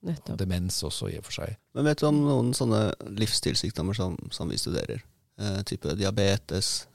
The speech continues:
Speaker 3: hjerte-kar og sånne ting.
Speaker 2: Mm.
Speaker 3: I en musemodell for eksempel.
Speaker 2: Ja.
Speaker 3: Eh, mus som har disse underliggende metabolske forstyrrelsene, vil det påvirke denne hjernevaskprosessen?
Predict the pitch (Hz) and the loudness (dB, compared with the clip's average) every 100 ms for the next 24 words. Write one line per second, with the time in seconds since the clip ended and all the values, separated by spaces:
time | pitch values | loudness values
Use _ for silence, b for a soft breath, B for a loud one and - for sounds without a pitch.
0 | - - 104 - - 95 98 - 92 101 | -10 -4 -4 -4 -2 0 0 -2 -2 -4
1 | 104 B - 104 107 107 104 107 - 117 | -6 B -4 -2 0 0 2 0 2 4
2 | 104 - 98 101 113 120 127 147 - - | 4 2 0 2 2 2 2 0 -2 -6
3 | 101 - - 113 110 113 107 113 107 - | -6 -6 -4 -2 0 0 2 2 4 2
4 | 120 - 110 110 110 - 104 104 113 101 | 2 6 6 6 2 4 4 6 4 4
5 | 98 101 101 110 107 - - - 107 110 | 2 0 0 0 -2 -2 -4 -4 -4 -4
6 | 107 - 107 - _ 110 110 117 107 110 | -2 -2 -2 -4 _ -4 0 2 2 0
7 | - 101 92 95 - 110 101 98 104 95 | -2 0 2 2 2 2 2 4 2 2
8 | 80 - - 87 85 85 - 87 - - | 0 -2 -2 -2 -2 -2 -2 -4 -8 -8
9 | - 101 110 | -2 0 0